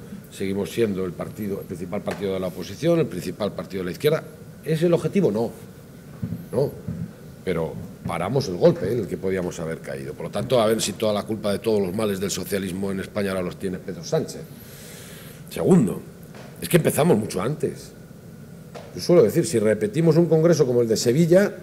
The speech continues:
lo siento, pero es que no hemos entendido nada y vamos al desastre. Claro, apariencia de unidad, pero por debajo jugando a la oposición interna. No puede ser.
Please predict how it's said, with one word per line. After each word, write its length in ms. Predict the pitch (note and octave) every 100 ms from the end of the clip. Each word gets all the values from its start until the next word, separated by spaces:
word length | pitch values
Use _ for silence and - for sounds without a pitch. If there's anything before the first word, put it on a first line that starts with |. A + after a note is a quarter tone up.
| - - - - -
lo 80 |
siento, 360 | G2 D#3 B2+ F#2+
pero 160 | E2+ A2
es 60 |
que 80 | -
no 80 | C#3+
hemos 140 | C3
entendido 360 | C3 B2+ C3+ C3+
nada 260 | E3+ G3 D#3
y 80 | B2
vamos 220 | B2+ B2+
al 80 | G#2+
desastre. 380 | F2 D2+ - C#2 - - - - - - - -
Claro, 160 | - C3
apariencia 560 | - A#2+ A#2 D#3 D#3 D3
de 80 | C#3
unidad, 280 | C#3 E3 F3
pero 180 | C3+ A2+
por 140 | A2
debajo 400 | A#2 C#3+ D3 E3 - - - - - - - - - -
jugando 380 | - B2+ C#3 C3+
a 20 |
la 60 | A#2+
oposición 460 | G#2 G#2 G2+ G#2+
interna. 380 | F2+ - - D#2 A#1+ - - -
No 100 | A#2+
puede 260 | F2 F2 C#2
ser. 140 | -